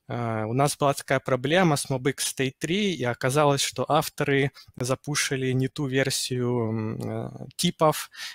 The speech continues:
и мы достаточно много времени на этом потратили. Оказалось, что внутри какой-то другой A P I используется, а снаружи выдали там TypeScript, э, м,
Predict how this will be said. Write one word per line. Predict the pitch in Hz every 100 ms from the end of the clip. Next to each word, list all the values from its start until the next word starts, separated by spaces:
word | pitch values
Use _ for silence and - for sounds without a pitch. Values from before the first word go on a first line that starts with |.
| -
и | 131 131
мы | 135 143 131
достаточно | 123 117 - 131 127 - 131
много | 131 131 123
времени | 143 151 143 127
на | 127
этом | - 123
потратили. | - - 117 98 - 104
Оказалось, | 104 - 117 123 117
что | - 117
внутри | 131 143 147
какой-то | 131 120 123 -
другой | 127 139 131 123
A |
P | - 170
I | 202
используется, | 156 - 135 123 - - 113
а |
снаружи | - 117 131 127 123
выдали | 110 120 110 104 -
там | 113 117
TypeScript, | 110 107 - 117 127 - - - - - _
э, | 117 104 104 113 - _ _ _ _ _ 113
м, | 107